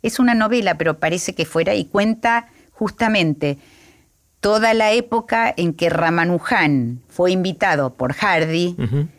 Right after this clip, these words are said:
Speaker 1: a, a, a, mm, eh, Oxford.
Speaker 2: Oxford.
Speaker 1: Eh, y trabajaron juntos, que los tomó la Primera Guerra Mundial, y bueno, hasta que Ramanujan, que murió a los treinta y dos o treinta y tres años, volvió a la India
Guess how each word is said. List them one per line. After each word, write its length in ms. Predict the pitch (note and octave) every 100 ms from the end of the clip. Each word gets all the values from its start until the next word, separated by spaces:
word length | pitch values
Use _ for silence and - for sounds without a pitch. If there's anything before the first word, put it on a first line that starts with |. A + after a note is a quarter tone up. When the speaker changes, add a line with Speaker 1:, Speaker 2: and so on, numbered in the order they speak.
| _ _ -
Speaker 1:
a, 680 | C#3 C3 A#2+ A#2+ A2 A2+ -
a, 720 | C#3+ - - C3 B2 A2+ A2
a, 60 | G#2
mm, 840 | - A2+ A#2 A2 A2 G#2 G#2 G#2 D3+ _
eh, 340 | B2 B2+ A#2 -
Oxford. 420 | F#3+ - F3 F3+
Speaker 2:
Oxford. 340 | A#2 - A#2 - - _ _ -
Speaker 1:
Eh, 600 | D#3+ D3 C#3+ C3+ C3+ C3 _ _ _ _ _ _ _ _ _ _ _
y 160 | G#3+
trabajaron 580 | G3+ G3+ D#3 - F3+ G3
juntos, 480 | F#3+ B3 G#3+ G3+ A3
que 160 | - D3 - - _
los 220 | C#3 C#3 -
tomó 320 | - E3 F3 F3
la 180 | E3+ D#3+ -
Primera 380 | D3 D#3+ E3+
Guerra 240 | E3+ E3 F3
Mundial, 920 | F3 F3+ F#3 G#3+ G3+ F#3+ F#3 F3+ E3+
y 40 | D#3
bueno, 300 | D3+ B2 B2 -
hasta 300 | D#3 F#3 E3+
que 360 | F3 F#3 G3+ - _
Ramanujan, 460 | C#3+ C#3+ D3 C#3+ F#3
que 100 | D#3+
murió 200 | C#3 C#3
a 40 | D3
los 120 | C#3
treinta 300 | C3 B2+ C3+
y 20 |
dos 260 | D3 D3 -
o 60 |
treinta 240 | C3+ C3 C3
y 20 |
tres 220 | C#3+ C#3+
años, 240 | E3 F3 E3
volvió 360 | B2+ C3 C#3
a 120 | C3+ C3+
la 140 | C3
India 500 | D#3 D#3 D#3+ E3 F#3